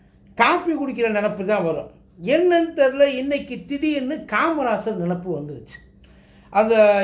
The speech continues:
ஏ சி பிரச்சனை இருந்துச்சுல்ல, அது நைட்டு பூரா யோசிச்சுக்கிட்டே இருந்தோம். காலைல எந்திரிக்கிறப்ப, "ஆமா, இது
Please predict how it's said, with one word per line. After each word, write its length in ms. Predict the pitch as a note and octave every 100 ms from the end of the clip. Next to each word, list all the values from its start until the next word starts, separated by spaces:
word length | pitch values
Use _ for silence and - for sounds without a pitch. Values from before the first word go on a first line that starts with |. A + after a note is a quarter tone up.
| F#3+
ஏ 100 | C#4+ D4+
சி 120 | C#4+
பிரச்சனை 320 | G#3+ G#3+ G#3
இருந்துச்சுல்ல, 400 | F#3 F3+ F#3+ F#3+ - - - G3
அது 240 | B3 C4 C4
நைட்டு 300 | B3 C4 A3 G#3+
பூரா 240 | C#4 C#4
யோசிச்சுக்கிட்டே 580 | B3+ C4 B3+ B3+ A3 B3
இருந்தோம். 460 | A#3+ G#3 A#3 D#4+ E4+ - _ _ _ _ _
காலைல 360 | C4+ C#4+ D#4 F#4
எந்திரிக்கிறப்ப, 680 | D#4 E4 E4 D4+ C#4+ C#4+ D#4+ B3+
"ஆமா, 280 | D#4+ D#4 E4 F#4+ C#4 E3 - - G3+
இது 200 | C#4+